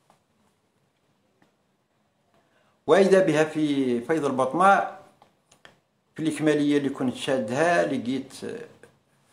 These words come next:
آه، مجموعة من الأساتذة، الله يبارك. مجموعة من الأساتذة جاوني جدد من دفعة واحدة فريدة، متفاهمين مسبقًا،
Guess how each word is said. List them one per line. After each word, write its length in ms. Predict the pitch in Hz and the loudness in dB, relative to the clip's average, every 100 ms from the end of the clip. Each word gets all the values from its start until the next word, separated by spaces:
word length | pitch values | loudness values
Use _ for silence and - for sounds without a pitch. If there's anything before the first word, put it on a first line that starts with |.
| _ 50 | _ -12
آه، 220 | 50 - - - - _ _ _ - | -10 -12 -16 -20 -20 _ _ _ -8
مجموعة 520 | 131 117 131 135 131 | -6 -4 -4 -4 -6
من 120 | 113 | -8
الأساتذة، 640 | 110 117 - 117 - 135 | -8 -10 -10 -12 -10 -4
الله 240 | 143 120 98 | -2 -2 -4
يبارك. 360 | 117 117 - - _ _ _ _ _ _ _ _ _ _ _ _ _ _ _ _ | -2 -2 -4 -16 _ _ _ _ _ _ _ _ _ _ _ _ _ _ _ _
مجموعة 400 | 123 120 123 117 | -6 0 0 0
من 120 | 127 | -2
الأساتذة 680 | 120 127 - 135 127 120 117 | -2 -4 -8 -8 -6 -4 -2
جاوني 280 | 127 120 113 | 0 0 0
جدد 320 | 92 151 156 - - _ _ _ _ _ _ _ _ _ _ _ _ | -2 -8 -8 -18 -20 _ _ _ _ _ _ _ _ _ _ _ _
من 100 | 120 | -6
دفعة 280 | 117 113 127 | -6 -2 0
واحدة 300 | 117 123 120 | 0 -2 -6
فريدة، 500 | 127 135 143 151 - - - _ _ _ _ _ _ _ 123 | -4 -4 -2 -2 -4 -16 -20 _ _ _ _ _ _ _ -8
متفاهمين 560 | 127 - 127 113 127 | -8 -4 -4 -2 0
مسبقًا، 640 | 120 - 143 - - 143 | -2 -4 -4 -2 -2 -6